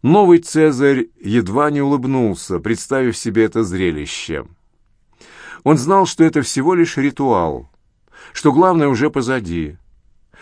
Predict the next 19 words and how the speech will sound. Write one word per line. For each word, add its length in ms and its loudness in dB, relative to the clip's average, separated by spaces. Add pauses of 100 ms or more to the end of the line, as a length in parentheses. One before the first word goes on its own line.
(160)
но 120 2
от 120 0
него 200 4
требовались 760 -2
серьезность 1080 -4 (220)
и 80 0
достоинство. 920 -4 (1500)
Началось 540 0
пение. 600 -4 (1000)
Жрецы 440 2
и 20 4
прорицатели 1040 0
умоляли 640 0
богов 540 -2
послать 460 -4
знак 560 -4 (560)
и 300 2
благословить 800 -2
город 640 0